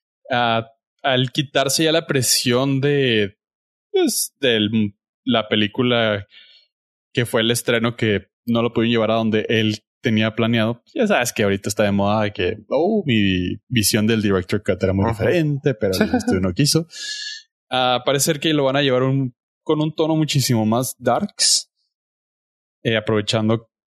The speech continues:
Speaker 1: eh, las bondades de, de estar directo en una plataforma de streaming.
Speaker 2: Ujú.
Speaker 1: Entonces, pues, puede estar chido.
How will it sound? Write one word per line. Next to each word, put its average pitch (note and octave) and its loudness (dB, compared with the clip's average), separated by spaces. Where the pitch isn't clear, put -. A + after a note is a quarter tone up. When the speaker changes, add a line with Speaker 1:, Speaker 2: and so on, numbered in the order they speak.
Speaker 1:
eh, E4 0
las A#3 2
bondades A2 0
de, F#2+ 0
de A2 2
estar G#2+ -2
directo A2+ 0
en A2 0
una G#2+ 2
plataforma G#2 -2
de G2+ 0
streaming. E3+ 0
Speaker 2:
Ujú. A2+ -2
Speaker 1:
Entonces, C3+ 0
pues, A#2 -2
puede A#2 0
estar A2 -2
chido. A3+ 0